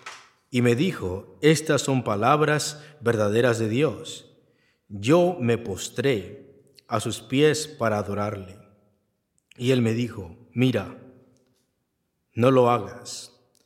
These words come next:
El que dijo esto fue el ángel. Todos juntos. "Yo soy consiervo tuyo." Y vemos que el que está diciendo esto no es un ser humano,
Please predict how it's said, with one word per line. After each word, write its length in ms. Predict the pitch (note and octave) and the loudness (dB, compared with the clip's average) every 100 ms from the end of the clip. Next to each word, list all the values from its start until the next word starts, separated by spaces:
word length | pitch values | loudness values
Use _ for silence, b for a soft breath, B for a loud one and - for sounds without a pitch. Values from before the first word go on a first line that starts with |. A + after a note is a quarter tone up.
| _ _ | _ _
El 140 | G#2+ G#2+ | -10 -4
que 100 | C3+ | -2
dijo 320 | F#3+ D#3 E3 | -2 0 0
esto 260 | F#3+ - | 0 -2
fue 180 | - C3 | -2 -2
el 40 | A#2+ | -2
ángel. 320 | A#2+ A2 G2 - _ _ _ _ _ _ _ _ _ | -4 -8 -16 -20 _ _ _ _ _ _ _ _ _
Todos 260 | C3+ C3+ B2+ | -2 0 0
juntos. 680 | C#3 A#2 G2+ - - - _ _ _ _ _ _ _ _ | -2 -2 -6 -16 -18 -20 _ _ _ _ _ _ _ _
"Yo 1080 | G#2 G2 C#3 D#3 A#2 C3+ F#3 - - - _ _ _ _ | -14 0 6 6 6 0 -4 -12 -20 -20 _ _ _ _
soy 680 | - - - D3+ C3 A#2 C3 - - - _ _ _ _ _ | -16 -8 0 4 4 2 -4 -12 -20 -20 _ _ _ _ _
consiervo 1080 | - G#2 G2 - C3 C3+ C#3 B2+ B2+ B2+ C#3 - - - _ _ _ _ _ _ _ _ _ - | -8 -6 -6 -4 2 4 4 2 -2 -4 -6 -16 -20 -20 _ _ _ _ _ _ _ _ _ -10
tuyo." 400 | A2 G2 F2 - _ _ _ b b b | -8 -8 -14 -20 _ _ _ b b b
Y 60 | A#2+ | 2
vemos 340 | C#3+ F3+ F#3 | 4 6 2
que 120 | - C#3+ | 2 2
el 100 | A#2+ | 2
que 60 | |
está 180 | B2 E3 | 2 2
diciendo 540 | E3+ - F3 E3+ C#3 | 2 0 0 2 4
esto 320 | F#3 G3 - A2+ | 4 2 -2 0
no 120 | D3 | 0
es 120 | F3+ | 0
un 80 | D3 | 0
ser 120 | D3 | 0
humano, 460 | B2 C#3 G#2+ - | -2 -4 -6 -16